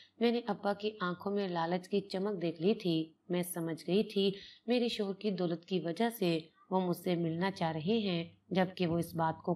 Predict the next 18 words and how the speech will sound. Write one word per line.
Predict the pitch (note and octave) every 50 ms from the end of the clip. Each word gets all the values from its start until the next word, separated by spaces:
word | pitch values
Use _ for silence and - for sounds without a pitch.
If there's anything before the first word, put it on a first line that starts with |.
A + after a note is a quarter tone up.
| F3
काफी | - E3+ D#3+ D#3+ - F#3 - - F3
अरसे | D#3+ - - F3 D#3+
से | - - E3+
जानते | C#3+ E3+ E3 D#3+ D#3 - A#3+ A#3
थे | A#3 - G#3 G#3 G#3 G#3 - - - - - _ -
कि | B3
मैं | A#3 A#3+ A#3
शादी | A3+ - G#3 G3 F#3 G3+ G#3+ G#3
करके | G#3+ G3 F#3 F#3 - G#3 G#3+ G#3+
उन्हीं | - F3 F3 F#3 F3+
के | - G#3
दोस्त | F3 D#3+ E3+ E3+ E3+ - -
के | G3+ G3
घर | D#3 - G3 G3
में | G#3 G#3+ G#3+
रह | F3+ F3 E3
रही | D#3+ D#3 D3 A3 A#3
हूँ | G#3 F#3 E3+ D#3+ D#3+